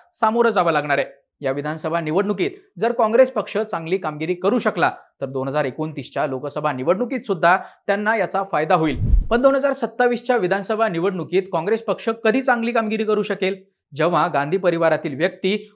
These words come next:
उत्तर प्रदेशमध्ये आपला जोर लावेल? मोदींचा राष्ट्रीय राजकारणात उदय झाल्यापासून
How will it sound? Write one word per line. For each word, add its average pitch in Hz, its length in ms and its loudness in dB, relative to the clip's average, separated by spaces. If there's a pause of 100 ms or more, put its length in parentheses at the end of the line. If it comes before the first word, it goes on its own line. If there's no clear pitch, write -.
उत्तर 220 260 4
प्रदेशमध्ये 208 580 0
आपला 165 260 -2
जोर 160 260 0
लावेल? 147 280 2 (400)
मोदींचा 170 480 -2
राष्ट्रीय 156 380 0
राजकारणात 160 500 0 (100)
उदय 160 200 -2
झाल्यापासून 175 640 2